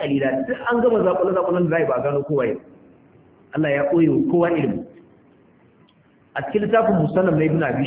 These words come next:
Shayba da kuma Sayyid ibn Mansur a cikin sunan ɗinsa, su ma sun hakaito daga sahabi Abdullahi dan Mas'ud, Allah ya ƙara masa yadda, sun hakaito kwatankwacin magana Ibn Mas'ud.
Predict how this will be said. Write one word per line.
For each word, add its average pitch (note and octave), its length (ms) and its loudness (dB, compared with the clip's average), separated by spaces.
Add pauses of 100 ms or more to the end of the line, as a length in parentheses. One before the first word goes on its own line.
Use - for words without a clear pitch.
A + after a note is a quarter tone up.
Shayba C#3 280 0 (760)
da B2 80 -4
kuma D#3+ 640 0 (300)
Sayyid F3 180 0
ibn E3 160 2
Mansur C3+ 280 0
a - 40 -6
cikin D#3 240 -4
sunan E3 240 -2
ɗinsa, E3 320 0 (500)
su - 140 -4
ma F#3+ 200 2
sun G3 120 0
hakaito G3+ 760 2 (320)
daga C#3+ 180 -2
sahabi F3+ 560 0 (300)
Abdullahi F3 240 0
dan E3+ 180 0
Mas'ud, D#3+ 320 -2
Allah D#3+ 160 0
ya C#3+ 160 0
ƙara D#3+ 240 -2
masa D3 240 -4
yadda, E3 280 -2 (560)
sun D3+ 120 -2
hakaito E3 380 0 (100)
kwatankwacin G#3 640 0
magana E3+ 320 0
Ibn E3 240 0
Mas'ud. D3 640 0